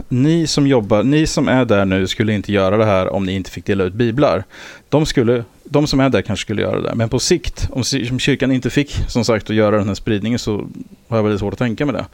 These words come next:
Ehm, så att, ja. Men för att jag, jag vet faktiskt inte, är kyrkan involverad i saker där de inte har någon som helst möjlighet att sprida sin tro? Tveksamt.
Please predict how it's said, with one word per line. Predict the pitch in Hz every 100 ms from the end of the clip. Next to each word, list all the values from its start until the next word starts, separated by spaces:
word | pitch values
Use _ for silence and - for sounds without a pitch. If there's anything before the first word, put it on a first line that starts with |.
| - - - - - - _ 110
Ehm, | 104 101 98 95 95 - -
så | - 113
att, | - - - - - -
ja. | 139 113 - -
Men | - 143 131 110
för | -
att | 131 - -
jag, | 170 165
jag | 131
vet | 165 208
faktiskt | 156 143
inte, | 139 123 117
är | 151 214
kyrkan | - 180 - 117 104 98 -
involverad | 143 113 110 104 98 98
i | 95
saker | 107 95 110
där | 101
de | 104
inte | 139 110 -
har | 135 117
någon | 104 95
som | 98 107
helst | 101 98 -
möjlighet | 113 101 95 98 -
att | 104
sprida | - 117 95 92
sin | 101
tro? | - 139 - - - _ - - _ - - - - - 71 85
Tveksamt. | - - - - -